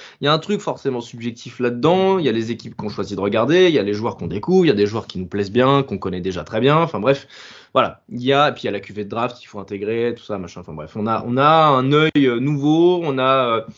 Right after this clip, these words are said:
Des, des, des petits, euh, des petits kiffs comme ça, et on s'est dit, tiens, après sept matchs, pourquoi pas en parler, pourquoi pas faire découvrir un petit peu aux gens, euh, certains joueurs, et puis cer-, de leur donner peut-être envie d'aller, euh,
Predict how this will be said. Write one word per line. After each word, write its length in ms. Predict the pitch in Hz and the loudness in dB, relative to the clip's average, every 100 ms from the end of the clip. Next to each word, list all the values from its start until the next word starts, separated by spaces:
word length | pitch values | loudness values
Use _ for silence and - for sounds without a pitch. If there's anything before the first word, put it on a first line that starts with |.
| _ _ - _ - | _ _ -20 _ -10
Des, 220 | 117 131 | -2 -2
des, 200 | 123 127 | 0 0
des 140 | 127 120 | 0 -4
petits, 260 | - 190 | -2 2
euh, 80 | 156 | 4
des 120 | 160 | 2
petits 200 | 180 196 | -2 -6
kiffs 200 | 147 170 | -8 -10
comme 180 | - 143 | -6 -4
ça, 120 | 135 | -2
et 40 | 175 | -2
on 80 | |
s'est 140 | 147 139 | 0 -2
dit, 100 | 139 | 0
tiens, 320 | - 139 165 | 2 4 4
après 300 | 143 - 135 | 2 0 -2
sept 240 | 135 139 | 0 -2
matchs, 300 | 123 113 - | 0 -2 -2
pourquoi 440 | - 175 - 156 139 | -4 -4 0 0 2
pas 80 | 139 | 0
en 140 | 139 | 0
parler, 340 | 135 117 110 | 2 2 0
pourquoi 320 | 131 - - 107 | -4 -8 -10 -6
pas 140 | 127 | -6
faire 160 | 131 110 | -6 -6
découvrir 400 | 127 - 135 135 | -6 -6 -4 -4
un 80 | |
petit 120 | 127 - | -6 -6
peu 120 | 135 | -4
aux 80 | 123 | -2
gens, 240 | 127 135 | -2 -4
euh, 40 | |
certains 360 | 110 110 - 123 | -4 -8 -4 -4
joueurs, 220 | 117 151 | 0 2
et 40 | 147 | 0
puis 80 | |
cer-, 240 | - 143 - | -2 -6 -6
de 340 | - - 135 139 | -16 -10 4 6
leur 200 | 135 131 | 6 4
donner 180 | 147 180 | 2 0
peut-être 180 | 196 | -2
envie 180 | 147 147 | -2 -4
d'aller, 280 | 156 120 | 0 2
euh, 80 | 151 | 2